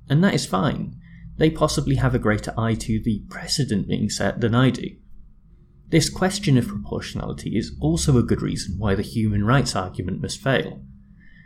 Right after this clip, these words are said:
The rights being discussed are not absolute, and instead are, by their nature, proportional,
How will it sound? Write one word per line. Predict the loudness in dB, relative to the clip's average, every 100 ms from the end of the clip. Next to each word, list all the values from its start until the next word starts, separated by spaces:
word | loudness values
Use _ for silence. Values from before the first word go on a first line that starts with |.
| -4
The | 2
rights | 4 4 2
being | 4 4
discussed | 4 0 0 0 0 2
are |
not | 2 2 -2
absolute, | -6 -4 -2 4 6 4 0 -12 -20 -18 2
and | 6
instead | 6 4 4 4 4
are, | 4 4
by | 2 2 0
their | 2 4
nature, | 4 2 0 0 0 0
proportional, | -2 0 2 2 0 -6 -6 -6